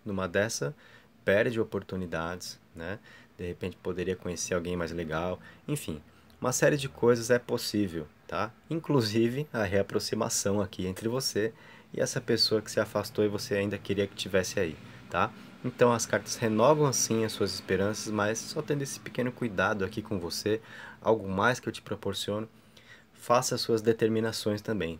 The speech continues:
não viva só esperando, tá bom? Agora vamos olhar aqui na esquerda, tirando a Amazonita, o que que nós teremos? A carta do caminho, ou dos caminhos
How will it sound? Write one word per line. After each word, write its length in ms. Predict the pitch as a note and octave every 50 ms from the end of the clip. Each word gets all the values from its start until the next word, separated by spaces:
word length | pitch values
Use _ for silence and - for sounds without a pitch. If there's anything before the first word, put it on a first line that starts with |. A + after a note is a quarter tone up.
| - -
não 200 | F2+ F#2 F2+ F2
viva 240 | E2+ F#2 F#2 F#2+ F2
só 200 | - - F#2 F#2
esperando, 600 | F#2 - - - A2 G2 F#2 E2+ D#2+ D#2 D2 - - - -
tá 100 | - D#2
bom? 240 | D#2 F#2 G#2+ D3 D3+ - _ - - - _ - _ _ _ _ - - - _ _ - - -
Agora 240 | E2 E2+ E2 F2 F2
vamos 220 | F2 - F2 F2
olhar 160 | E2+ E2 D#2+ D#2+
aqui 160 | - - E2
na 80 | E2
esquerda, 480 | D#2+ D#2+ - - - - D#2 D2+ D2 D2 C#2+
tirando 380 | - - - D#2 D#2 D#2 D2+ D#2
a 40 | D#2
Amazonita, 640 | D#2+ E2+ F2 F2+ F#2+ F2+ F#2 G#2+ C3+ C#3 - - D2 - - - - - - - - - - - - - - - - - - - - - - - - -
o 60 | F#2
que 180 | - - - E2+
que 160 | - - -
nós 180 | E2+ E2+ E2 -
teremos? 840 | - - G2 F2 D#2 D2 D2 C#2+ C#2+ - - - - - - - - - - - - - - - - - - - - - - - - - - - - - - - - - - - - - - - - _ _ _ _ - - - - - _ - - - - - - - - - - _ _ - - - - - - - -
A 80 | - -
carta 380 | - - - D#2+ - - -
do 120 | D2+ D2 E2
caminho, 640 | - - G#2+ G2+ G#2 G2+ G2 G#2+ A#2+ C3 C#3+ E3 F3+ - - - - - - - -
ou 100 | - D#2+
dos 300 | D#2 D2 F2 E2+ D#2 -
caminhos 880 | - - - D#2 D2+ D2+ F2 A2+ D3 D#3+ E3 D#3 - - - - - -